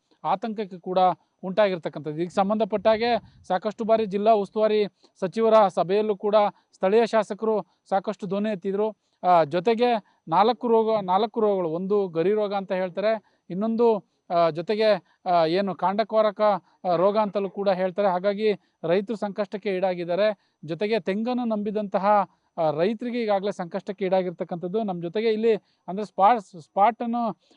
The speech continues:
ವಿಸಿಟ್ ಕೂಡ ಮಾಡ್ಲಿಕ್ಕೆ ಬಂದಿರುವಂಥದ್ದು ಸ್ಥಳೀಯ ಶಾಸಕರಿದ್ದಾರೆ, ಶ್ರವಣಬೆಳಗೊಳ ಶಾಸಕರು. ಮಾತನಾಡ್ಸೋಣ. ಸರ್, ಈಗ ನೀವು, ಆ, ಜಿಲ್ಲಾ ಪಂಚಾಯತಿಲೂ ಕೂಡ ಇದಕ್ಕೆ ಸವ-, ಸಂಬಂಧಪಟ್ಟ ಹಾಗೆ, ಆ, ಆ, ಧ್ವ-,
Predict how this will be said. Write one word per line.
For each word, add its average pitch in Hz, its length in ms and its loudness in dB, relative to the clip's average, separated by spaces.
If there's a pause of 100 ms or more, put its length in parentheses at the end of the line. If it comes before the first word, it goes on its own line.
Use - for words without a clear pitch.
(120)
ವಿಸಿಟ್ 185 300 -2
ಕೂಡ 226 140 2
ಮಾಡ್ಲಿಕ್ಕೆ 202 460 0
ಬಂದಿರುವಂಥದ್ದು 196 580 -4
ಸ್ಥಳೀಯ 190 320 -2
ಶಾಸಕರಿದ್ದಾರೆ, 190 680 -4 (280)
ಶ್ರವಣಬೆಳಗೊಳ 196 460 0
ಶಾಸಕರು. 185 420 -4
ಮಾತನಾಡ್ಸೋಣ. 190 480 -6
ಸರ್, 214 180 -2
ಈಗ 226 100 -2 (460)
ನೀವು, 208 360 0 (320)
ಆ, 185 100 0
ಜಿಲ್ಲಾ 180 240 2
ಪಂಚಾಯತಿಲೂ 214 520 -2
ಕೂಡ 214 160 -6
ಇದಕ್ಕೆ 214 300 -4
ಸವ-, 190 320 0
ಸಂಬಂಧಪಟ್ಟ 196 480 -4
ಹಾಗೆ, 208 300 2
ಆ, - 400 -8
ಆ, 151 1200 0
ಧ್ವ-, 151 560 -6